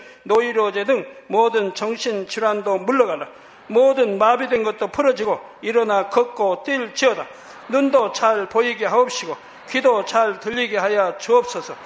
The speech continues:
소경은 눈을 뜨고 기머거리는 들으며 벙어리는 말할지어다. 각종 사고, 후유증도 깨끗게 하시고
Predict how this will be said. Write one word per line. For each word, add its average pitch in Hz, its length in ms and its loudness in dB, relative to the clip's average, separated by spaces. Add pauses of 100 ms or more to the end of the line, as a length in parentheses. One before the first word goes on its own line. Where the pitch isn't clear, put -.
(380)
소경은 254 580 0
눈을 240 280 0
뜨고 208 300 0
기머거리는 208 720 -2
들으며 220 400 -2 (320)
벙어리는 233 680 0 (200)
말할지어다. 208 1000 0 (520)
각종 240 640 2
사고, 220 580 2
후유증도 220 800 -2 (240)
깨끗게 262 500 -2
하시고 196 420 0